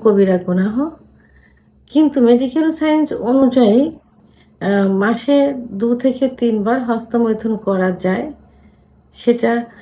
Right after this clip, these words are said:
আম, খুব আলতোভাবে আপনি অলিভ অয়েল অথবা নারিকেলের তেল নিয়ে খুব আলতোভাবে হস্তমৈথুন করা যায়, যেন শিরায় কোনো প্র-, আহ, প্রেশার না পড়ে।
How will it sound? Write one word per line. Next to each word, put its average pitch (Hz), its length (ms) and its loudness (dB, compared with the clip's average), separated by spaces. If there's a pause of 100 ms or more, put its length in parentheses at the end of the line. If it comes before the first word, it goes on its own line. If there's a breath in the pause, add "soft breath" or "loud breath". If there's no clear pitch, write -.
(280 loud breath)
আম, 185 560 -2
খুব 285 200 -4 (100)
আলতোভাবে 240 840 0 (380)
আপনি 196 200 -10
অলিভ 214 340 -2
অয়েল 220 480 0
অথবা 202 460 -4
নারিকেলের 196 720 -2 (140)
তেল 208 340 -2 (280)
নিয়ে 202 300 -2 (160)
খুব 226 140 -2
আলতোভাবে 208 800 -2 (580 loud breath)
হস্তমৈথুন 202 640 -4
করা 196 240 -2
যায়, 254 160 0
যেন 240 220 2
শিরায় 294 640 0 (100)
কোনো 233 260 0 (240)
প্র-, 214 280 0 (280)
আহ, 175 440 -4 (520 loud breath)
প্রেশার 240 400 4
না 165 280 -2
পড়ে। - 220 -10